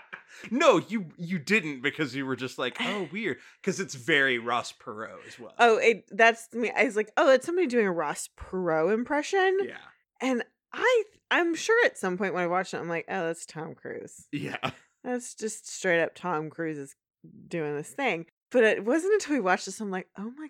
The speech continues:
Speaker 2: God."
Speaker 1: <laughs>
Speaker 2: It's Tom Cruise made up to look like, as close to Ross Perot because it's ninety-six. So it's after that whole thing.
Speaker 1: And the funny thing
Speaker 2: And
Speaker 1: is
Speaker 2: it's so good. Here's the thing. Tom Cruise as that guy is so good.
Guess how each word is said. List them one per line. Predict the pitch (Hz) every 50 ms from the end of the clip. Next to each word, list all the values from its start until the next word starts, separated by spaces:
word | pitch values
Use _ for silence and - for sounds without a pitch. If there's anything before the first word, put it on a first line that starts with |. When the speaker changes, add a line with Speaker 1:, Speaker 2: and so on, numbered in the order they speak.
| _ _
Speaker 2:
God." | - 160 156 160 151 139 113 - - 156 - 202 - -
Speaker 1:
<laughs> | - 427 440 440 508 508 494 - 587 571 571 - 622 571
Speaker 2:
It's | - 220 - -
Tom | - - 240 262 277 330 370 339 320
Cruise | - - 208 185 185 180 180 190 175
made | 170 160 160 190 226 175
up | 165 160 151 - - _
to | - - 160
look | 151 143 147 156 175 202 -
like, | - 196 190 180 180 165 - -
as | 170 180 - -
close | - - 208 233 240 -
to | - 247
Ross | 233 196 180 190 202 - _ -
Perot | - 196 160 151 160 160
because | 151 180 175 170 151
it's | 160 165 156 -
ninety-six. | 160 139 127 147 170 180 220 233 240 - - - 147 147 - _ - - - _ - _
So | - - 196
it's | - - -
after | - 151 160 180 - - 208 202 170
that | 170 175 - 180
whole | - - - 190 175 185 208 233
thing. | 240 - _ - 143 139 135 135 139 139 131 143 160 - _ _ _ _ _ _ - 196 147 - 262
Speaker 1:
And | 254 254 277
the | 302 302
funny | - 381 349 330
thing | 262 226 220 180 165
Speaker 2:
And | 175 277 311
Speaker 1:
is | 320 294 294
Speaker 2:
it's | - - -
so | - - - - 311 311 320 330 285
good. | 247 330 -
Here's | 226 277 320 -
the | - 330
thing. | 226 - - - _ _ _
Tom | - - 226 226 247 302 330 330
Cruise | - - - 185 175 175 190 226 247 - -
as | 160 175 175 196 196
that | 196 190 196 214 214
guy | - 151 139 135 143 160 185 220 247 - _ -
is | 208 247 262 208 -
so | - - - - - 277 262 320 370 359 269
good. | 196 165 175 185 226 311 202 135 - - 117 - 165 175